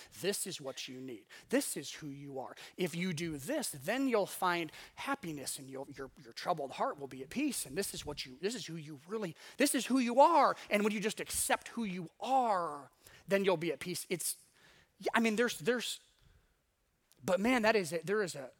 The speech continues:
a lie in that. And as human beings, we wrestle deeply, deeply with a sense of identity and belonging. And what Jesus is telling us here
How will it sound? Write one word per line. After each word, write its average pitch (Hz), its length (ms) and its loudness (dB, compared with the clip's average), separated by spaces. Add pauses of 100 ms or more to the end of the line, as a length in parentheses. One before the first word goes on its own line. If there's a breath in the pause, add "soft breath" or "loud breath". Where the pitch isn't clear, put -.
(240)
a 147 100 -2
lie 160 720 -4
in 117 200 -14
that. - 240 -16 (1080)
And 202 140 6
as 190 160 4
human 214 320 -2
beings, 196 380 -4
we 160 180 -6
wrestle 175 640 -6 (180)
deeply, 160 680 -6 (340 loud breath)
deeply 240 420 0
with 151 220 -4
a - 60 -6
sense 196 380 -4
of 143 120 -6
identity 151 580 -4
and 135 140 -10
belonging. 151 460 -4 (1600 soft breath)
And 180 200 0
what 156 180 0
Jesus 226 520 -2
is 233 160 -2
telling 196 420 0
us 143 260 -10
here 135 220 -10